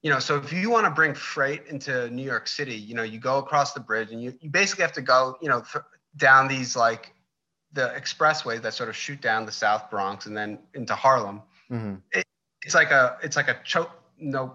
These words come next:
Speaker 1: pun intended, it's like a choke point of, of truck congestion, basically. So living,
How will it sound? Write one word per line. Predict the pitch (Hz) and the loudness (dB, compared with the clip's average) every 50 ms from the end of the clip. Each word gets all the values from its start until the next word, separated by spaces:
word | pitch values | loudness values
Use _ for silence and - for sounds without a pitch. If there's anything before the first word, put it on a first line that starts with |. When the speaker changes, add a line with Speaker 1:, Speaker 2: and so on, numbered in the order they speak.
| - | -16
Speaker 1:
pun | _ - 143 127 | _ -6 -6 -4
intended, | 117 117 - - 165 151 139 123 | -4 -6 -2 0 0 0 0 -2
it's | 120 113 | -4 -2
like | 127 120 - | -4 -4 -4
a | 113 | -6
choke | - - - 160 156 143 147 - | -6 -2 -2 -2 -2 -2 -6 -6
point | - 135 135 127 120 | -4 -2 -2 0 -2
of, | 113 107 107 - _ _ _ _ _ _ _ _ _ - | -4 -4 -6 -10 _ _ _ _ _ _ _ _ _ -8
of | 127 113 110 120 _ _ _ | -8 -8 -8 -16 _ _ _
truck | - - 151 135 - - - | -2 2 2 2 2 0 -8
congestion, | 135 117 107 101 101 98 98 - - 107 101 | -12 -10 -6 -4 -4 -4 -4 -6 -10 -10 -10
basically. | 101 98 98 98 - - _ 101 101 | -12 -10 -10 -10 -12 -12 _ -12 -10
So | - - 120 | -10 -8 -8
living, | 117 127 160 180 180 185 175 170 165 156 147 | -4 0 0 2 2 2 2 2 0 -2 -6